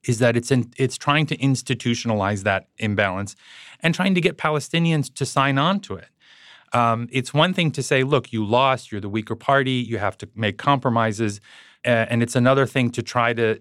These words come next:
to couch that as somehow peace. Uh, I-, Israel is already implementing this plan. And so from a Palestinian standpoint, it's,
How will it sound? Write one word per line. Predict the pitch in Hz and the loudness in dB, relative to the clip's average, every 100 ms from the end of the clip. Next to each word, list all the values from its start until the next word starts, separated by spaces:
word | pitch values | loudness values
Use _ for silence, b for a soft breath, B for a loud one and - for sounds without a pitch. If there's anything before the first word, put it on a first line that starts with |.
| - | -10
to | - | -14
couch | - - 127 123 | -6 0 0 0
that | 123 107 | -2 -2
as | 101 107 | -2 -4
somehow | - 117 104 104 101 | -2 -2 0 -4 -4
peace. | - 92 - - B B B B - | -8 -12 -12 -16 B B B B -2
Uh, | 110 110 107 - | 0 0 -4 -6
I-, | 123 120 | -6 -2
Israel | 139 131 135 131 123 | -2 2 2 2 2
is | 113 | 0
already | 107 123 127 131 139 | 0 2 4 2 0
implementing | 127 123 113 123 110 104 110 98 | -2 -2 -2 0 0 0 -2 -2
this | 98 98 | -2 -6
plan. | - 104 90 87 98 B B B B - | -4 -4 -4 -6 -14 B B B B -4
And | 113 | -2
so | 110 120 | 2 0
from | 107 127 113 | 2 0 0
a | |
Palestinian | 110 - 117 113 135 143 147 120 | -2 -2 -2 -2 -2 0 0 0
standpoint, | - - 113 131 123 - 95 92 - - | -4 -4 -2 -2 -4 -8 -8 -10 -16 -2
it's, | 117 110 - | 0 0 -6